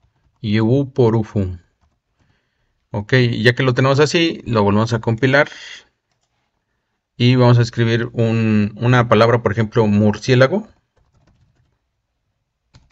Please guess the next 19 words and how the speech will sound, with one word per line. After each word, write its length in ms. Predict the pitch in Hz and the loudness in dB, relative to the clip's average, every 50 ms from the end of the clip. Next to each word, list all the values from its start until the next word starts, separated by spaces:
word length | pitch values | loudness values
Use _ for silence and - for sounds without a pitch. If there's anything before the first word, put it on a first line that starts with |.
| _ _ _ _ _ _ _ _ _ _ _ _ _ _ _ _ _ _ _ _ _ _ | _ _ _ _ _ _ _ _ _ _ _ _ _ _ _ _ _ _ _ _ _ _
Y 240 | - 135 147 160 170 | 0 2 2 2 2
lo 240 | 160 143 135 123 | 2 2 0 2
que 100 | 117 143 | 4 4
hace 220 | 139 135 - 156 139 | 2 4 2 0 0
que 180 | - 123 113 | 2 2 2
esta, 300 | 123 127 - 156 143 127 | 2 4 4 4 4 4
esta 280 | - - 131 123 - 147 | 2 -2 -4 -2 2 2
variable, 300 | 135 127 123 120 123 123 | 4 4 4 4 4 4
la 80 | 120 123 | 2 2
hace, 180 | 120 - - - | 0 -2 -6 -4
esta 220 | 127 123 - 131 | -4 -2 -2 -2
palabra 240 | 120 123 123 123 123 117 | 0 0 2 2 2 0
la 80 | 110 | 0
hace 100 | 110 - | -2 -4
especial 320 | 120 - - 120 139 127 123 | -6 -6 -4 -2 0 0 -2
porque 220 | 120 107 98 98 | -2 -2 -4 -2
tiene 260 | - 123 117 117 113 | 0 0 0 0 -2
todas 320 | 104 - - 113 113 110 107 | -2 -2 0 0 2 2 0
las, 560 | 98 87 90 90 - - - - - - | -2 -4 -6 -8 -10 -12 -12 -14 -14 -16